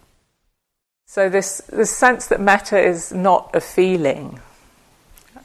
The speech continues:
So Carol told me recently that Sharon Salzberg, I haven't heard this direct from her own lips, but says that she will go to her grave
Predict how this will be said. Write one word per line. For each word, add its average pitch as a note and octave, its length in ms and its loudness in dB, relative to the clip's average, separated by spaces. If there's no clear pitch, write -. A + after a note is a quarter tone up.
So - 180 -2
Carol F#3 500 6
told D#3 260 2
me C#3+ 160 -6
recently D3+ 600 -6
that D#3 280 -2
Sharon D#3 320 0
Salzberg, D3+ 560 0
I C#3+ 80 0
haven't D3 240 -6
heard D3+ 240 -4
this C#3+ 140 -4
direct D3 420 0
from D3 180 -10
her D3+ 200 0
own D3 140 2
lips, - 340 0
but - 180 -2
says D3+ 340 2
that - 140 -6
she - 180 -6
will D3 180 -2
go D#3 280 4
to D#3 180 -10
her D#3 160 -4
grave - 760 -2